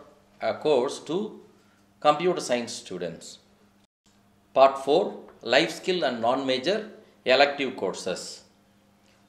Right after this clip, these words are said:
Three hours per week for two semesters, you have to complete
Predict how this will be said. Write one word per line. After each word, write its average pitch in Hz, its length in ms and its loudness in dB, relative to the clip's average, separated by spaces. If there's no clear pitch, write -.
Three 202 260 4
hours 208 400 4
per 120 280 2
week - 320 -4
for 147 520 8
two 220 180 -4
semesters, - 920 -2
you 139 140 -2
have 151 320 4
to 120 240 -6
complete 120 600 -6